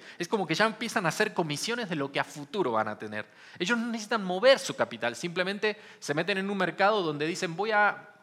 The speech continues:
comprar". Y aún en la forma en la que ellos compran, pues, eh,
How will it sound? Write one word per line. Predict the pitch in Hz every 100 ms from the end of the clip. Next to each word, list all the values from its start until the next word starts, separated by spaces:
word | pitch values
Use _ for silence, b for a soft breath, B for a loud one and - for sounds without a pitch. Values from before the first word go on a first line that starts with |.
| _ _
comprar". | 160 151 160 101 - - B B B
Y | 151
aún | 208
en | 240
la | 196
forma | - 214 214
en |
la | 170
que | 165
ellos | 175
compran, | 160 175 202 226 214 -
pues, | 135 120 - B B B
eh, | - 123 117 120 113